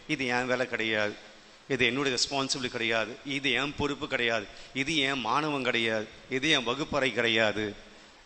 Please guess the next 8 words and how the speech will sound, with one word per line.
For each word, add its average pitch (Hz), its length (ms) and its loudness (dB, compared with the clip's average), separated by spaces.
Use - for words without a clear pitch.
இல்ல, 101 260 0
ஒவ்வொரு 156 400 4
ஆசிரியரும் 120 580 4
ready 127 420 2
to - 240 0
serve, 98 200 0
பணி 127 240 4
செய்வதற்கு, 120 760 0